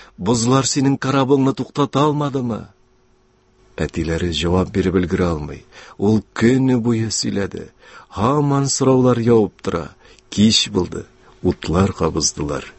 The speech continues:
Әтиләре һаман сөйли. Йотлыгып тыңлыйлар аны балалар. «Сабыр итегез әле», диде әтиләре.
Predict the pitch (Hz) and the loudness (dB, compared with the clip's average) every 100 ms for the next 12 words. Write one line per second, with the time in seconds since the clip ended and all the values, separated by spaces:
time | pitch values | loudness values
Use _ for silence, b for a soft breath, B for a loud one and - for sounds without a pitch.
0 | _ B B - 85 101 87 82 78 73 | _ B B -4 -2 0 0 0 -2 -4
1 | 85 131 135 123 117 113 107 - 104 - | 0 0 0 -2 -2 -2 -2 -4 -4 -6
2 | - - - _ B B B B B 71 | -8 -12 -20 _ B B B B B 0
3 | 92 95 - 92 90 101 - - 85 85 | 0 0 0 0 2 2 0 -2 2 2
4 | 85 82 80 78 78 78 76 71 67 - | 2 0 -2 -2 -4 -4 -4 -8 -14 -18
5 | _ _ _ _ _ _ b b b b | _ _ _ _ _ _ b b b b
6 | b b b - - 80 85 104 95 - | b b b -4 -2 0 0 0 0 0
7 | 92 85 87 78 73 73 76 78 - 78 | 0 0 0 -2 -6 -4 -4 -6 -8 -10
8 | 73 - | -10 -14